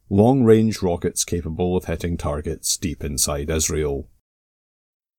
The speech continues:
But let's leave all that aside for now. Instead,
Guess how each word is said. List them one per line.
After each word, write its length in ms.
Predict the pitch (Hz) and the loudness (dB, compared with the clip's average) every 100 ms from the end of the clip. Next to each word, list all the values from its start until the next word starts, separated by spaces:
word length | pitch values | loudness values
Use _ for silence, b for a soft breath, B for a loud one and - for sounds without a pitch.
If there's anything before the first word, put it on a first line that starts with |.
| _ | _
But 320 | 160 165 170 - | 2 4 4 0
let's 400 | 180 208 240 - | 0 2 4 4
leave 180 | 180 143 | 4 6
all 160 | 123 104 | 6 6
that 260 | 90 85 - | 4 2 2
aside 360 | - 64 60 | -2 -2 -8
for 120 | - | -4
now. 340 | 80 95 90 78 - _ _ _ _ - | 0 2 2 -2 -10 _ _ _ _ -2
Instead, 560 | 104 - 165 170 139 | 0 4 4 4 0